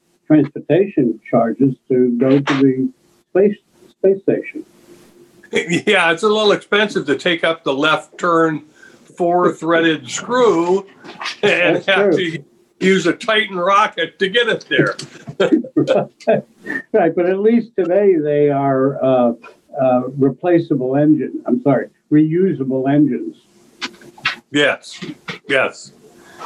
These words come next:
Speaker 1: So what, what do you think about what's going on now about this, uh, uh, the, the Russian, uh,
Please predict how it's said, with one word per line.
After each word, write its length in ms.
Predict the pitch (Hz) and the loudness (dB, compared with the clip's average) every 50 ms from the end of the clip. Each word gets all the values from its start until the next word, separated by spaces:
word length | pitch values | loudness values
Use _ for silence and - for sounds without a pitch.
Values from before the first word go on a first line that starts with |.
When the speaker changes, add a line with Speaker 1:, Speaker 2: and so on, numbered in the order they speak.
| - - - - - - | -16 -16 -18 -20 -12 -4
Speaker 1:
So 260 | - 311 285 294 302 - - - - - 427 - | -2 0 2 2 0 -2 -6 -12 -10 -8 -8 -4
what, 260 | - 208 247 247 233 202 | 0 0 0 0 0 -2
what 140 | 208 262 269 | -4 0 2
do 60 | 320 | 2
you 140 | 311 285 - | 2 2 0
think 240 | - 269 254 240 247 | -2 -2 -2 -2 0
about 240 | 214 214 214 202 | 0 0 2 2
what's 180 | 196 185 160 139 | 2 0 -2 -2
going 320 | - 196 196 196 202 196 | -2 0 0 0 2 2
on 240 | 196 190 190 190 180 | 2 2 2 2 0
now 340 | 175 175 190 208 214 196 156 | 0 -2 -2 -2 0 0 -2
about 420 | 131 120 123 143 139 143 143 - | -2 0 0 2 0 0 0 0
this, 200 | - 143 131 123 - _ - 151 | 0 0 0 0 -2 _ -2 0
uh, 400 | 143 135 135 127 123 123 117 - - _ _ _ _ _ _ - | 0 2 2 2 0 -2 -2 -6 -8 _ _ _ _ _ _ -4
uh, 320 | 131 127 123 120 120 117 - - - - - - | -2 0 2 4 4 2 2 -2 -10 -12 -8 -4
the, 180 | - 147 139 - | -4 -4 -2 -2
the 120 | 135 135 | -4 -4
Russian, 760 | 127 135 156 180 196 190 - - 185 160 160 160 151 143 143 | 0 0 2 2 0 0 0 -2 0 2 4 4 4 4 2
uh, 460 | 139 135 131 131 131 123 120 117 110 | 0 0 -2 0 0 0 0 -2 -4